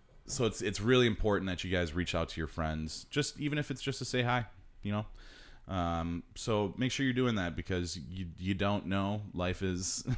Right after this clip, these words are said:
<laughs> life is, uh, a bitch, all right? And it, it can get pretty gnarly at times, as we can all see right now. So just, you know,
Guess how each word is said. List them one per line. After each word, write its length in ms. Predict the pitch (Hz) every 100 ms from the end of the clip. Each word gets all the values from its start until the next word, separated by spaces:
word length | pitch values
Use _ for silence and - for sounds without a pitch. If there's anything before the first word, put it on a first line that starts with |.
| -
<laughs> 1700 | 214 - 302 220 214 269 269 240 196 170 - - - - 98 -
life 360 | - 95 110 113
is, 400 | 117 107 95 92
uh, 440 | 95 92 90 87 82 - - - - - -
a 80 | - - -
bitch, 400 | 107 - - - - -
all 80 | 87
right? 280 | 90 95 - - - - - - -
And 480 | 82 85 82 82 - -
it, 360 | - - 71 -
it 80 | 87
can 140 | 92
get 160 | 92 -
pretty 240 | 101 95
gnarly 380 | 87 85 85 82
at 140 | 76
times, 500 | - 82 76 71 - -
as 320 | - 78 73 -
we 140 | 82
can 160 | - 78
all 160 | 71
see 200 | - 85
right 220 | 76 67
now. 260 | 65 69 65 - - - -
So 400 | - 101 85 78 -
just, 320 | - 143 -
you 80 | -
know, 180 | 131 120